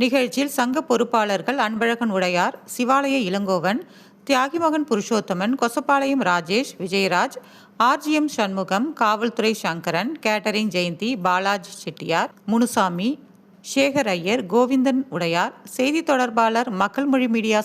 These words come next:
சரவணன் உள்ளிட்ட பலர் கலந்து கொண்டனர். புதுவையில் இன்றைய தங்கம் மற்றும் வெள்ளி விலை விவரம். தங்கம்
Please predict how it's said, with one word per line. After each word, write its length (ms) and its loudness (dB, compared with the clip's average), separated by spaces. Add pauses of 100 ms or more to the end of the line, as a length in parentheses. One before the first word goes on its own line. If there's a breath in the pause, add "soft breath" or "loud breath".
சரவணன் 440 0
உள்ளிட்ட 360 -2
பலர் 280 -2
கலந்து 300 -6
கொண்டனர். 360 -4 (400)
புதுவையில் 460 2
இன்றைய 280 -2
தங்கம் 320 -2
மற்றும் 320 -8
வெள்ளி 300 0
விலை 240 -4
விவரம். 320 -6 (840)
தங்கம் 360 4